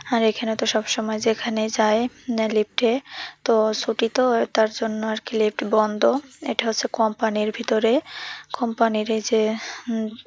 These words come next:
যে কাজ করে ভাইয়ারা সেইগুলা। আর এই যে ভাইয়াদের বাসায় আমরা চলে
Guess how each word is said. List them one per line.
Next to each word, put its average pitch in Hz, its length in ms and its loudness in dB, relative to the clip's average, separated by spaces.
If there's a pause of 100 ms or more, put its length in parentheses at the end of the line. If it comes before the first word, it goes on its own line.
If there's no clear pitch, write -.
(160)
যে 220 160 0
কাজ 220 320 2
করে 214 240 2
ভাইয়ারা 226 500 0
সেইগুলা। 240 600 2 (2000)
আর 226 160 4
এই 220 120 4
যে 240 220 0
ভাইয়াদের 220 480 0
বাসায় 220 460 2
আমরা 214 180 -4
চলে 220 300 0